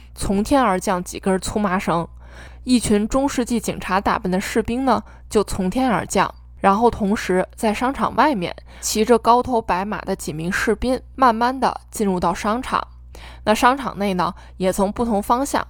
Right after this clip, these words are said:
钻出来士兵，让这个盗贼无路可逃。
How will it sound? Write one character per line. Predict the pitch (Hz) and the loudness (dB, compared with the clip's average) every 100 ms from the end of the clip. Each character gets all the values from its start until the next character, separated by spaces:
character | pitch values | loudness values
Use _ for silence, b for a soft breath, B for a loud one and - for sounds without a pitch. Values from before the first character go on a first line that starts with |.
| - | -10
钻 | - 202 | -2 0
出 | 208 196 | 0 -2
来 | 175 | -4
士 | - 196 | -4 -4
兵， | 185 202 202 - B B B | 0 0 -2 -8 B B B
让 | - 202 | 2 2
这 | 185 | 2
个 | 190 | -2
盗 | 190 233 185 | 0 0 0
贼 | - 175 180 - | -2 -4 -4 -8
无 | - 180 | -8 0
路 | 190 180 | 2 2
可 | - | 0
逃。 | - - 165 - | -4 0 0 0